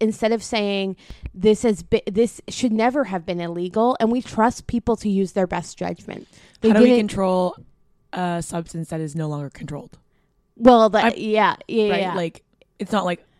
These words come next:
Speaker 2: on the drug and con-, like, the controlled
Speaker 1: For
Speaker 2: drug and
Speaker 1: sure. Well,
Speaker 2: Substances
Speaker 1: once they
Speaker 2: Act.
Speaker 1: ta-, yeah, once they remove, like, they, once they decriminalize the possession piece, it's like, how do we, yeah, manage that? But, you know, the to-,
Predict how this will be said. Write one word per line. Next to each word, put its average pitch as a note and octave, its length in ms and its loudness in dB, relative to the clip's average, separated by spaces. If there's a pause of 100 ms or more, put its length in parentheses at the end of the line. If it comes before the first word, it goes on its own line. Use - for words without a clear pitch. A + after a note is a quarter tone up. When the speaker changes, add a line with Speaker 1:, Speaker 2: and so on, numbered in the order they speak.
(220)
Speaker 2:
on F#3 140 -2
the F3+ 80 -4
drug E3 240 -4
and E3 120 -8
con-, E3 200 -14
like, D#3+ 160 -8
the D#3+ 100 -14
controlled D#3 340 -10
Speaker 1:
For - 340 -20
Speaker 2:
drug C4 220 0
and - 100 -6
Speaker 1:
sure. B3+ 120 2
Well, A#3 140 2
Speaker 2:
Substances A#3+ 40 0
Speaker 1:
once C4 500 0
they G#3+ 60 -2
Speaker 2:
Act. - 140 -4
Speaker 1:
ta-, G#3 120 -8
yeah, F#3+ 240 -2
once G#3 280 -8
they G#3 100 -6
remove, F3+ 360 -4
like, F3 200 -8 (120)
they, G3 280 2
once A3 240 0
they G3+ 100 -4
decriminalize E3+ 1080 -6
the F3+ 80 -10
possession E3+ 640 -6
piece, F3 300 -8
it's F3+ 140 -10
like, F3 140 -8
how F3+ 280 0
do E3+ 100 -4
we, E3 400 -4
yeah, F3 220 -6
manage E3+ 480 -6
that? E3+ 340 -4
But, F#3 220 -4 (800)
you A#3+ 160 4
know, A3+ 360 4 (200)
the B3 120 2
to-, C4+ 260 6